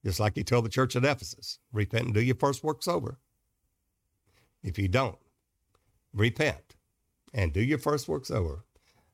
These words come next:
I'm gonna remove the candlestick out of its place. You'll have no light. It's required. But then we go into a higher level of glory than that.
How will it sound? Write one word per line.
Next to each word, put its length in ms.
I'm 160
gonna 200
remove 300
the 60
candlestick 520
out 140
of 60
its 120
place. 240
You'll 100
have 160
no 140
light. 280
It's 160
required. 480
But 180
then 360
we 100
go 220
into 260
a 40
higher 240
level 240
of 100
glory 240
than 140
that. 340